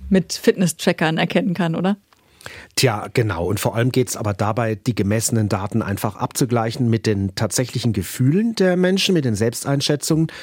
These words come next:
Speaker 1: Mhm.
Speaker 2: Ähm, wenn das denn so ganz stark auseinandergeht, dann müsste man natürlich die Daten skeptisch betrachten o-, oder auch die Selbsteinschätzungen oder beides. Und was aber rauskam, ist, dass sich das doch tatsächlich ziemlich gedeckt hat.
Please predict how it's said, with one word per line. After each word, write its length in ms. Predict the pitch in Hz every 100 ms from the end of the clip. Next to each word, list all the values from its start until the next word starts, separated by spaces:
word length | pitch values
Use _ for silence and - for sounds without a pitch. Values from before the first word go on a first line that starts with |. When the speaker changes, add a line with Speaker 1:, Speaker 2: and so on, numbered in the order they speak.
| -
Speaker 1:
Mhm. 60 | 175 165 -
Speaker 2:
Ähm, 460 | 113 110 113 123
wenn 140 | 127 139
das 160 | 156
denn 180 | - 123
so 160 | - 104 -
ganz 380 | 107 180 -
stark 280 | - 123 123
auseinandergeht, 840 | 107 107 107 107 139 117 113 123 120
dann 240 | 104 104 - - - - -
müsste 480 | 117 104 127 - 110
man 240 | 107 104
natürlich 420 | 104 101 - 104
die 140 | - 104
Daten 380 | 98 107 113 98
skeptisch 640 | - 113 107 113 101 -
betrachten 600 | 117 - 110 - 143 -
o-, 200 | 110 -
oder 320 | - 104 90
auch 100 | 90
die 120 | - 92
Selbsteinschätzungen 840 | 90 - - 101 - 101 117 107
oder 200 | 92 82
beides. 500 | 87 87 117 - - - -
Und 200 | 139 107
was 200 | 131 -
aber 200 | 120 110
rauskam, 500 | 98 143 - 143 135
ist, 220 | 131 -
dass 140 | 135
sich 140 | 135 -
das 220 | 123 -
doch 180 | 143 -
tatsächlich 800 | - 127 - 117 107 123 123 -
ziemlich 540 | - 107 92 92 - 123
gedeckt 460 | - - 117 - -
hat. 260 | 80 -